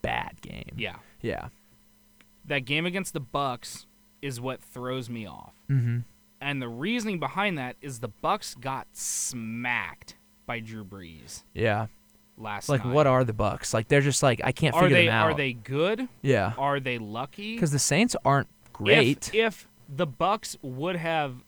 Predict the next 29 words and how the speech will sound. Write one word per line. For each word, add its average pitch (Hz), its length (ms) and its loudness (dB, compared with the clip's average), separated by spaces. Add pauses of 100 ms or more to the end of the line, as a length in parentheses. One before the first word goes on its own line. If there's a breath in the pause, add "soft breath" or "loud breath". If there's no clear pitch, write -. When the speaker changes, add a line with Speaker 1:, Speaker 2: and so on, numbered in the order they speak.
Speaker 2:
shut - 540 -4
down 160 420 -2
Drew 135 240 -6
Brees 147 280 -4
and 143 100 -6
the 110 60 -8
Saints, 165 580 -6 (420 soft breath)
I, 160 180 4
it 160 280 -2
would 175 160 -2
have 151 100 -2
validated 139 720 -2
Aaron 139 260 -6
Rodgers 117 400 -6
more. 92 400 -14 (240 soft breath)
Because, 143 380 -2
you 117 100 2
Speaker 1:
Mm-hmm. 117 100 0
Speaker 2:
know, 113 80 -2
Aaron 175 180 -2
Rodgers 170 320 0
gets 151 160 -8
shut 147 240 -6
down, 139 240 -4
Drew 127 160 -4
Brees 147 320 -6
gets 143 180 -8
shut 131 260 -8
down, 127 380 -4